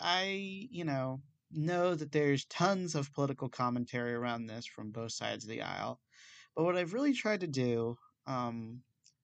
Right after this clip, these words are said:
is come up with something that I think is unique and that I, I really do try my best to not let, A, my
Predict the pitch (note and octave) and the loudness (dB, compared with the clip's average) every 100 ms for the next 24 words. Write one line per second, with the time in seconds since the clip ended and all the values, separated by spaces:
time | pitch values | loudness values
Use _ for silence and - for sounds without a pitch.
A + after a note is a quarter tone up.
0 | - D3 C#3 C3+ C3 B2+ - - - _ | 2 6 8 6 4 0 -2 -6 -8 _
1 | _ _ _ _ _ - F#3+ F#3+ G3 F#3 | _ _ _ _ _ -4 -2 0 0 -2
2 | - D#3+ D3+ C#3+ C#3+ - D3 C#3 C#3+ C3 | -6 0 2 2 0 -2 0 0 -2 -2
3 | B2+ A#2+ A#2+ - B2+ B2+ A#2 A#2+ A#2+ C#3 | 0 -2 -4 -4 -4 -4 -4 -2 0 2
4 | C#3+ - A#2+ A#2+ A#2+ G#2+ A#2+ A#2+ A2+ B2 | 0 -4 -8 -6 -4 -4 -4 -6 -6 -6
5 | B2+ C3+ D#3+ F3 F3 D#3 D#3 C#3+ C#3 C#3+ | -4 0 2 2 2 2 4 2 2 2
6 | C3 B2 A#2 A#2+ A#2+ - - A#2 A#2 - | 2 2 0 0 0 -2 -8 -4 -4 -4
7 | - A2+ - _ _ - _ _ C#3 D3+ | -4 -6 -8 _ _ -20 _ _ 2 4
8 | D3 D3 C#3+ C3+ A#2+ A#2 A#2 | 4 2 -2 -2 0 0 -2